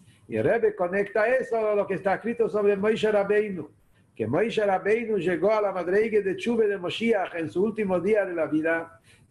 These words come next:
Quiere decir, ¿cuál es el inyan? <coughs> Que Moishe Rabbeinu en el último día de su vida sintió ese nivel de Atik, sintió,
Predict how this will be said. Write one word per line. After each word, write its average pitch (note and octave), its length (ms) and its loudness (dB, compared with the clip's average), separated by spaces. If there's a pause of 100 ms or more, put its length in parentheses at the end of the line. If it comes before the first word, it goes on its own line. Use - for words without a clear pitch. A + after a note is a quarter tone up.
Quiere G3+ 260 2
decir, G3+ 560 0
¿cuál G3+ 180 2
es D#3+ 120 -4
el D#3+ 160 -4
inyan? F3 400 -4 (380)
<coughs> G3+ 420 -2 (260)
Que B2 120 -2
Moishe G#3+ 340 0
Rabbeinu G#3 600 0
en F3+ 80 -6
el D#3+ 100 0
último G3+ 420 0
día A3 280 2
de G3+ 100 0
su F#3 160 -4
vida G#3+ 320 0
sintió F3+ 880 -2
ese G#3+ 360 -2
nivel F#3 600 0 (240)
de C#3+ 120 -2
Atik, D#3 600 -4 (1700)
sintió, D#3+ 720 0